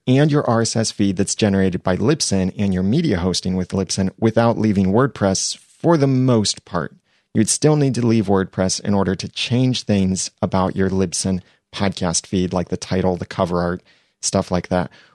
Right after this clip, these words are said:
or to check your stats for your podcast episodes, whereas Blueberry integrates all of those things into one. Which one is really best for you is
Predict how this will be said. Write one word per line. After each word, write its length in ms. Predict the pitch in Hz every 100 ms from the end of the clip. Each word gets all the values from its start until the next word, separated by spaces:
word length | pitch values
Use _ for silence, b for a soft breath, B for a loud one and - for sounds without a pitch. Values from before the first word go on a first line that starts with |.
| b -
or 320 | 113 107 104
to 500 | - - 107 104 98
check 340 | - 107 -
your 100 | 98
stats 720 | 90 - - 110 95 - - -
for 200 | - 101
your 100 | 90
podcast 520 | - 92 - 87 -
episodes, 400 | 87 - 95 90
whereas 200 | 104 95
Blueberry 500 | 85 107 98 95 98
integrates 500 | - 101 - 95 87 -
all 220 | 98 98
of 120 | 95 90
those 280 | 90 -
things 340 | - 90 87 - -
into 240 | 92 87
one. 360 | 90 98 90 104 _ _
Which 580 | 208 208 190 156 214 -
one 160 | 226 214
is 140 | 127
really 320 | 127 156 160
best 360 | 110 123 123 -
for 160 | -
you 520 | 120 110 120 123 123 120 _ -
is 340 | 143 120 -